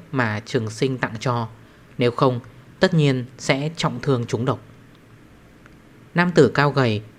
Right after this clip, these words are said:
do chim lợn huyễn hóa, thấy độc trảo chưa thể đả thương tới Trương Mặc, mơ hồ đoán ra được nàng có bảo giáp hộ thân. Lại thấy xà tinh cùng châu tinh đều mất mạng,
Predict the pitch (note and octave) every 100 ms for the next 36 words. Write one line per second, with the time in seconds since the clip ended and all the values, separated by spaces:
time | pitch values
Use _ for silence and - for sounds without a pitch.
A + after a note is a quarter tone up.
0 | - - B2+ B2 A#2+ D#3+ D3 C#3 - B2+
1 | D3+ C3 A2 A2+ - - - - D3 C3+
2 | E3 - C3 G#2+ - D#3+ D#3+ A#2 G#2+ A2
3 | G2+ C3+ C3 B2+ A2 A2 C#3+ C3 G#2+ -
4 | - - - - D#3+ D#3+ D3 A#2 G#2+ G#2+
5 | C#3+ C3+ A2+ - - - A#2+ G#2 A2 G#2
6 | G#2+ D3 A#2 - D3 E3 C3 C3 B2 A2+
7 | - - - - - - C#3 A#2 B2 C#3+
8 | - C#3 - C#3+ C3+ C#3+ A#2 - C#3 C#3+
9 | C3+ B2+ C#3+ B2 A2+ E3 D3